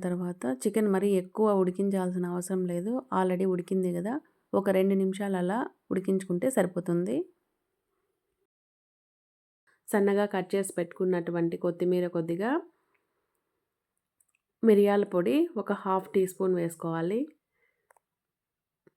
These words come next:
మిరియాల పొడి వేసిన తర్వాత ఒకసారి బాగా కలుపుకొని స్టవ్ ఆఫ్ చేసుకొని సర్వ్ చేసుకోవడమే. అంతే, simple and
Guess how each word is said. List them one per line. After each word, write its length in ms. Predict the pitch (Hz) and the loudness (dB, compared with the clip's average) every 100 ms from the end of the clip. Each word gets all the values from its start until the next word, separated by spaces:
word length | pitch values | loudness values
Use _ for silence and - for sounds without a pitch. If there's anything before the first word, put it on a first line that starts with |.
| _ _ _ _ _ _ _ _ _ _ _ _ _ _ _ _ _ | _ _ _ _ _ _ _ _ _ _ _ _ _ _ _ _ _
మిరియాల 260 | 220 202 196 | 2 4 2
పొడి 140 | 196 185 | 0 0
వేసిన 220 | 180 180 175 | -2 -4 -4
తర్వాత 280 | 175 175 180 226 | -2 -2 2 2
ఒకసారి 320 | 233 190 190 175 | 2 0 2 0
బాగా 260 | 175 175 180 175 | 0 -2 -2 -2
కలుపుకొని 420 | 170 170 180 247 - | -4 -2 -2 -2 0
స్టవ్ 240 | 190 190 180 | 0 2 -2
ఆఫ్ 120 | - | -2
చేసుకొని 400 | 180 165 202 247 277 | -4 -4 -4 -2 0
సర్వ్ 220 | 190 180 180 | 0 -2 -2
చేసుకోవడమే. 560 | 175 170 175 170 175 208 - _ _ _ | -6 -4 -4 -2 -2 -2 -6 _ _ _
అంతే, 220 | 202 202 202 - | -10 -6 -2 2
simple 360 | 233 220 214 220 | 2 2 0 -2
and 140 | 196 | -2